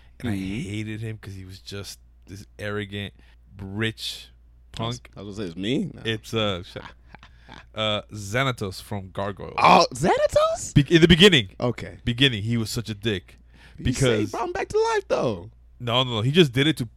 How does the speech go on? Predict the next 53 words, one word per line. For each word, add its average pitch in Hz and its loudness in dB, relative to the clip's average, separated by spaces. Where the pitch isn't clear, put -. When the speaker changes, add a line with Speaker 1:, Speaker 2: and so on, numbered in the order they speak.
Speaker 1:
to 123 -6
see 131 0
if 120 -2
it 117 -2
worked, 127 0
and 113 -4
then 120 -2
after 131 -4
that, 131 0
he 120 -6
just 117 -4
re-, 110 -4
realized 123 0
magic 90 -10
is 113 -6
real, 117 -4
and 110 -6
then 113 -2
fucking 120 0
just 117 -2
Speaker 2:
And - -14
Speaker 1:
starts 110 -2
Speaker 2:
start - -20
getting 90 -2
Speaker 1:
even 127 -2
worse, 135 6
and 120 -2
then 117 -6
he, 165 -2
he, 165 -2
wha-, - 8
this 233 10
is 247 4
how 214 0
twisted 180 -4
he 110 -4
is. 95 -10
So 156 2
he 160 8
wanted 196 0
his 180 4
girl 143 4
to 139 0
come 139 -2
out 131 0
of 113 -6
jail, 107 -2
Speaker 2:
Uh-huh. 95 -4
Speaker 1:
right? 110 0
So 151 0
he 151 -2
did 135 0
it 202 -2